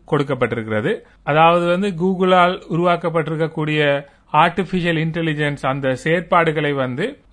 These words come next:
கைபேசிகளுக்காக செயல்களை உருவாக்குவர்கள் தாங்களும் எவ்வாறு பயன்படுத்துறது என்பது சார்ந்து மெஷின் லேர்னிங் கிட் வந்து பல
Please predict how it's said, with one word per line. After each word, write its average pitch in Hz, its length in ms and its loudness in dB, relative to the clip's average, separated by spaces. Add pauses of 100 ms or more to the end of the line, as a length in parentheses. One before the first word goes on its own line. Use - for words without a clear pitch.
(140)
கைபேசிகளுக்காக 202 800 0
செயல்களை 185 440 0
உருவாக்குவர்கள் 180 680 0
தாங்களும் 220 420 2
எவ்வாறு 190 280 2
பயன்படுத்துறது 170 840 0
என்பது 147 340 -2
சார்ந்து 139 680 0 (320)
மெஷின் 170 340 -2
லேர்னிங் 170 260 2
கிட் 160 240 -8
வந்து 170 260 -2
பல 170 500 0